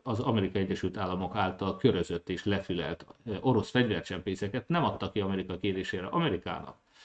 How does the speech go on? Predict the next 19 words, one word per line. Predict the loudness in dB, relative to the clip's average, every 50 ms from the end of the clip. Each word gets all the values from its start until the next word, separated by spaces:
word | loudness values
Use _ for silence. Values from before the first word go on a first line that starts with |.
| -20 _ _
hogy | 2 4 6
ott | 6 8 8
igazságszolgáltatás | 8 8 8 6 4 0 0 0 -2 0 0 -2 -2 -2 -4 -6 -6 -8 -8 -6
elé | -6 -4 -4 -2
állítsák | -2 0 0 0 0 0 -2 0 0
őket, | 0 0 0 0 -2 -2
hanem | 0 0 2 2 4
hazaengedte | 4 4 4 2 0 -4 -4 -4 -4 -4 -4 -4
őket | -4 -4 -4 -6 -6
Oroszországba. | -6 -6 -6 -6 -6 -6 -8 -6 -4 -4 -4 -2 -2 -2 -2 -2 -4 -8 _ -20 -20 -20 -20 -20 -20 -20 -20 -20 _ _ _
E, | -2 0 0 0 -2 0
azt | 0 0 2 4
sem | 4 4
mondta | 6 4 4 4
el, | 4 4 4 4
hogy | 4 4 4 4
a | 4 4 4
nemzetközi | 6 4 4 4 4 2 2 4 2 2 4
köröz-, | 4 4 4 4 4 2 -2